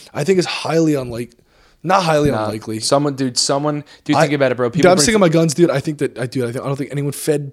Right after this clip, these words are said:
Speaker 1: seagull split pea soup at the beach.
Speaker 2: You know what I think, dude? Someone went to the beach in, like, October and it was cold and windy. They had fucking soup, dude.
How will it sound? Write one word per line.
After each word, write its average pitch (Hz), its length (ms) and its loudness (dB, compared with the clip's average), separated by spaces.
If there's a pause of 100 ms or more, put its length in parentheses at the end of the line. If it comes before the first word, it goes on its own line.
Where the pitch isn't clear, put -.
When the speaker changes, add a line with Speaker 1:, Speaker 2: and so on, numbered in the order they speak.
(120)
Speaker 1:
seagull 170 300 -2
split 165 300 -4
pea 170 140 -4
soup 160 180 -6
at 147 60 -4
the 156 60 -4
beach. 151 360 -6
Speaker 2:
You 123 80 -4
know 127 80 -2
what 131 100 0
I 135 60 -2
think, 147 200 -4
dude? 151 240 0
Someone 123 220 -2
went 123 140 -4
to 123 40 -10
the 117 60 -6
beach 117 240 -4
in, 120 120 -8
like, 110 180 -6
October 110 580 -4
and 107 100 -4
it 104 60 -8
was 104 100 -10
cold 104 320 -8
and 101 140 -8
windy. 110 240 -6
They 110 120 -8
had 113 260 -8
fucking 113 300 -8
soup, 120 300 -8
dude. 98 280 -10